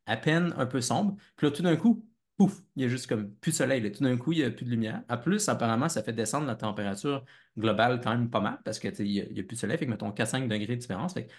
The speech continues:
tout d'un coup, il fait froid, il fait noir. T'as comme rien vu aller, là. C'est juste comme arrivé rapidement que tout s'est obscurci. Puis là, ça dure quelques minutes où tu penses que c'est comme la fin du monde.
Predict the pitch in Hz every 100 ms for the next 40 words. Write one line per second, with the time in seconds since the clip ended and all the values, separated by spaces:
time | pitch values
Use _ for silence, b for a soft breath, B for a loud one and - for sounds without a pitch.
0 | - 139 135 196 202 104 - 110 165 254
1 | 131 107 98 175 - - 120 139 127 156
2 | 139 117 127 - 139 143 - 117 104 117
3 | 143 123 120 123 127 123 120 110 - -
4 | - 107 - - - 135 123 127 151 156
5 | 202 190 143 139 196 127 - 135 131 117
6 | 120 107 110 110 104 101 180